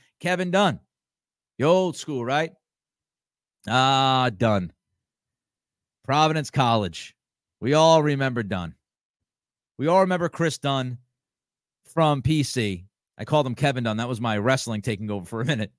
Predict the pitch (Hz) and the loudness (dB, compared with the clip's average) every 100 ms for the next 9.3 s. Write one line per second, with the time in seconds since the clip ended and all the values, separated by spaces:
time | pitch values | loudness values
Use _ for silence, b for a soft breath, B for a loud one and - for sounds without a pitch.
0 | _ _ _ 143 180 202 202 180 - 185 | _ _ _ 2 4 4 2 -2 -2 -2
1 | 160 160 147 127 117 _ _ _ _ _ | 0 2 2 0 -6 _ _ _ _ _
2 | _ _ 170 180 190 - 175 170 170 160 | _ _ 2 4 2 2 4 4 2 0
3 | 135 147 170 - 175 165 170 147 135 165 | -2 0 0 2 2 2 -2 -4 -2 -4
4 | 151 143 160 120 135 143 147 - _ _ | -4 -4 -4 -4 0 0 0 -4 _ _
5 | - 147 147 143 127 139 139 123 135 131 | -4 0 0 0 -2 -2 -2 0 2 0
6 | 120 _ _ _ _ _ _ _ - 160 | -4 _ _ _ _ _ _ _ -4 -2
7 | 165 156 156 151 151 151 147 113 151 - | 0 2 2 4 0 0 0 2 0 -2
8 | 147 139 139 135 139 135 135 131 131 127 | -4 -4 -4 0 0 0 -2 -2 -2 -2
9 | 131 117 | -4 -4